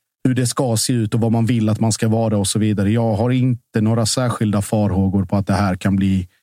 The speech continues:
Alltså att det kommer bli platt fall eller att det kommer bli kaos. Det är väl mer för att sammanfatta det, det som du var inne på sist, August, när vi pratade om Malmö, att vi ska inte förvänta oss den här fyra fem noll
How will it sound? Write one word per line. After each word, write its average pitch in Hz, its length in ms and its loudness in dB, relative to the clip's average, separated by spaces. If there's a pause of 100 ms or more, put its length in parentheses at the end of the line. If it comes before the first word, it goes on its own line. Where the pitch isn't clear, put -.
(440)
Alltså 104 180 0
att 101 80 -4
det 101 80 -2
kommer 104 240 0
bli 101 160 0
platt 101 340 -2
fall 101 440 0
eller 98 200 2
att 101 140 0
det 107 80 -2
kommer 101 180 -2
bli 98 140 0
kaos. 104 320 -2
Det 110 80 -2
är - 40 0
väl 107 100 0
mer 107 320 0 (1120)
för 123 80 2
att 117 220 -4 (280)
sammanfatta 117 560 -2
det, 110 80 0
det 135 180 0
som 131 160 0
du 139 140 2
var 110 120 0
inne 117 160 0
på 113 120 -2
sist, - 280 -2
August, 92 280 -2
när 104 60 2
vi 101 80 2
pratade 104 300 0
om 92 60 2
Malmö, 92 400 2
att 98 360 -2 (420)
vi 131 120 2
ska - 140 -2
inte 113 160 -2
förvänta 131 420 0
oss 95 240 -2
den 101 140 -2
här 107 120 0
fyra 101 340 -2
fem 101 260 0
noll 107 280 0